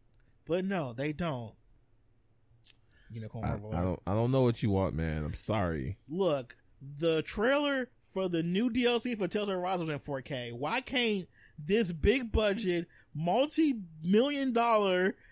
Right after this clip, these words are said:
Speaker 1: multi-year developed game have a four K trailer?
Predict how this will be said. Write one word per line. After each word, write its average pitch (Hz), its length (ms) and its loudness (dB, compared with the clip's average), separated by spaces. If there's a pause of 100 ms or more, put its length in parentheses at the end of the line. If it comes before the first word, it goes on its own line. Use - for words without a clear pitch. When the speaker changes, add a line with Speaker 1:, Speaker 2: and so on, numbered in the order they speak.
(140)
Speaker 1:
multi-year 262 880 2
developed 214 640 2
game 202 380 2
have 180 200 2
a 160 120 0
four 269 300 0
K 254 220 -2
trailer? 190 680 0